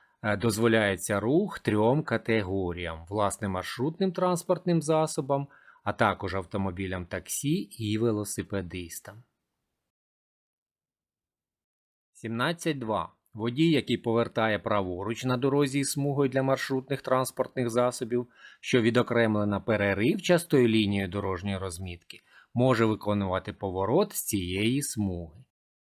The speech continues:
У таких місцях дозволяється також заїжджати на неї під час виїзду на дорогу і для посадки чи висадки пасажирів біля правого краю проїзної частини.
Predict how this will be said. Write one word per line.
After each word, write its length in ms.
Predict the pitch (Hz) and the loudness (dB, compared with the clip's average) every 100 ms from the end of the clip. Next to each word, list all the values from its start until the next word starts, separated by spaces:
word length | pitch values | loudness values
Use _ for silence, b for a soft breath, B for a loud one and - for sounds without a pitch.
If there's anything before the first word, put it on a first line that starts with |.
| _ | _
У 80 | 117 | -10
таких 400 | 120 135 220 190 | -6 -4 -4 -4
місцях 520 | 165 131 - 113 110 | -4 -4 -4 -2 -2
дозволяється 680 | 113 101 107 107 120 110 113 | -2 -4 -2 0 0 0 -2
також 340 | 104 104 110 90 | -4 -4 -6 -4
заїжджати 720 | 120 165 196 135 107 104 113 | 0 2 2 2 2 2 0
на 140 | 104 | 0
неї 300 | 101 104 101 | 0 0 -2
під 200 | 98 101 | -2 -4
час 320 | - 110 95 107 | 0 0 0 -2
виїзду 440 | 104 101 90 101 | 0 -2 -2 -2
на 140 | 98 | -2
дорогу 600 | 90 101 120 214 202 220 - | -2 -2 0 2 0 -2 -2
і 140 | 127 | -2
для 160 | 107 95 | 0 0
посадки 640 | 95 - 107 147 - 170 | -2 -2 0 0 -2 -4
чи 140 | 180 | 2
висадки 420 | 170 165 170 - | 2 2 0 -2
пасажирів 680 | 156 151 - 147 139 143 143 | -4 -2 0 0 0 0 0
біля 220 | 120 117 | 2 2
правого 480 | 123 120 123 120 117 | 2 2 4 2 0
краю 400 | 120 117 113 110 | 0 0 0 -2
проїзної 840 | - 87 85 82 95 101 107 107 - | -4 -6 -6 -6 -4 -2 -2 -6 -10
частини. 800 | - 95 98 - 98 87 85 95 | -8 -6 -6 -8 -8 -6 -8 -14